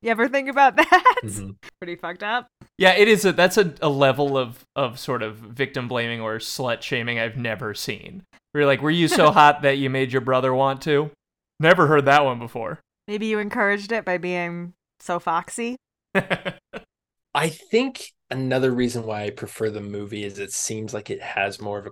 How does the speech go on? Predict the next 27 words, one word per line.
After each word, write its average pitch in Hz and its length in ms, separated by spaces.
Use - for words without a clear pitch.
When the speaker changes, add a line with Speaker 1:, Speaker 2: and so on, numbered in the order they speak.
Speaker 2:
point 104 280
of 101 100
view 104 600
on, 98 760
I 143 60
mean, 143 140
it, 135 160
it, 147 180
it's 147 180
a 135 40
morality 113 640
play 151 520
more 127 160
than 127 140
anything, 139 760
not 117 260
just 113 180
because 107 320
we 101 120
get 98 360
the, 95 320
the - 100
Bible 104 320
quote 101 220
at 98 100
the 95 80
beginning 95 680